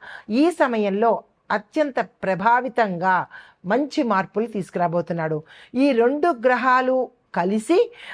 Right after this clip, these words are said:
ఆ, కొంత సమయం పాటు మళ్ళా మారిపోతాయి. సెప్టెంబర్ ఇరవై రెండు నుంచి మళ్ళీ ఈ గ్రహాలు ఎక్కడికక్కడ చేంజ్ అవుతుంటాయి. అప్పుడు ఈ రాజయోగం అనేది మారే అవకాశం ఉంటుంది. కాబట్టి ప్రతి ఒక్కళ్ళకి ఈ గజకేసరి రాజయోగం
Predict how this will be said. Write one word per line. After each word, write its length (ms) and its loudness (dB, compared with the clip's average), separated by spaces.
ఆ, 380 4
కొంత 360 2
సమయం 420 2
పాటు 360 -2
మళ్ళా 280 2
మారిపోతాయి. 600 0
సెప్టెంబర్ 480 -2
ఇరవై 280 2
రెండు 320 -2
నుంచి 460 0
మళ్ళీ 160 4
ఈ 120 0
గ్రహాలు 560 0
ఎక్కడికక్కడ 600 0
చేంజ్ 200 0
అవుతుంటాయి. 440 -4
అప్పుడు 300 0
ఈ 400 0
రాజయోగం 640 2
అనేది 580 0
మారే 360 2
అవకాశం 460 0
ఉంటుంది. 300 -6
కాబట్టి 520 -4
ప్రతి 360 0
ఒక్కళ్ళకి 800 0
ఈ 360 0
గజకేసరి 840 2
రాజయోగం 760 0